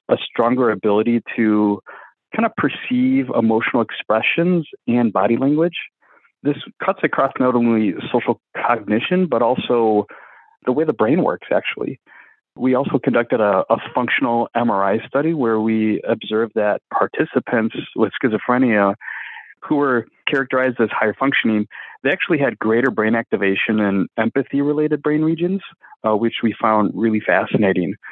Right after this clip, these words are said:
in terms of these are regions that are typically involved in emotion and pain discrimination, sort of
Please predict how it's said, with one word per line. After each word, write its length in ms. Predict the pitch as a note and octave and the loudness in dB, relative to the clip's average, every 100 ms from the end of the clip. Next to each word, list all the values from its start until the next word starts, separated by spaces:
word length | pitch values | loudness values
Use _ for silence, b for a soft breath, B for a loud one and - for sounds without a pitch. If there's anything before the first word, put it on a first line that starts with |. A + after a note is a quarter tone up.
| B B | B B
in 120 | - G#2+ | -4 -2
terms 380 | - A2 G#2+ | -2 -2 0
of 320 | G#2+ G#2 G2 G#2 | 0 0 -2 -2
these 160 | A2 | -2
are 100 | A2 | 0
regions 480 | G2+ G#2+ G#2+ G#2 G#2 | 0 0 0 0 0
that 140 | G#2 G2+ | 0 0
are 340 | G2 G2 F#2+ B B B - | 2 2 -2 B B B -4
typically 420 | C#3+ B2+ A#2+ B2 | -4 -2 -2 0
involved 460 | A2+ G#2 G#2 A2 G#2+ | 0 0 0 0 0
in 420 | G#2+ G2 G2 G2 - b b _ A#2+ | 0 0 0 -2 -6 b b _ -2
emotion 600 | A2 G#2+ G#2+ - A2+ G#2+ | 0 2 0 0 0 0
and 180 | F#2+ | -2
pain 280 | - B2 A#2 | -4 -2 -2
discrimination, 1200 | A2 - - A2+ A2 A2+ G#2+ - G#2+ A2 G#2+ G#2+ A#2 - - B B | -2 -2 -2 0 0 0 0 0 0 2 2 0 -4 -10 -20 B B
sort 140 | A#2+ A2+ | 0 0
of 160 | G2 | 0